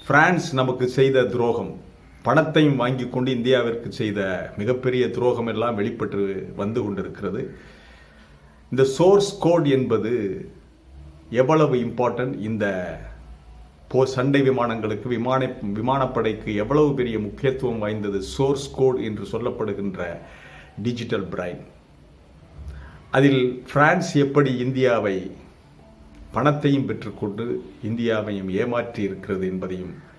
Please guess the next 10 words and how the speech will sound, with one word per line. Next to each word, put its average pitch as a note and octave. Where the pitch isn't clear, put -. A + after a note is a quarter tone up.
அதனால் C#3+
ஏற்பட்ட B2+
விளைவுகளையும், A#2
இந்த G2+
சோர்ஸ் E3
கோட்னா B2+
என்னங்கிறதையும் G2+
பார்க்கலாம். F#2
இது D3
Voice F3+